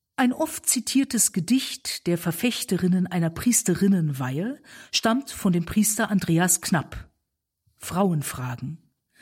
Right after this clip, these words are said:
Wenn eine Frau das Wort geboren hat, warum sollten Frauen dann das Wort nicht von der Kanzel künden?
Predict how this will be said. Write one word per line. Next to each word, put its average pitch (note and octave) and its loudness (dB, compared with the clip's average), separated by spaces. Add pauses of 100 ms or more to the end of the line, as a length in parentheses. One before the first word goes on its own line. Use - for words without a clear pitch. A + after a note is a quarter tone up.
(640)
Wenn B3+ 0
eine B3+ 0
Frau B3 0
das G3+ 0
Wort A#3 -2
geboren D#3 2
hat, - -4
warum F#3+ 0
sollten E3+ 0
Frauen G#3+ 2
dann G#3 0
das E3 0
Wort - -2
nicht - 2
von - -2
der F#3 0
Kanzel G#3+ -2
künden? D#3+ -4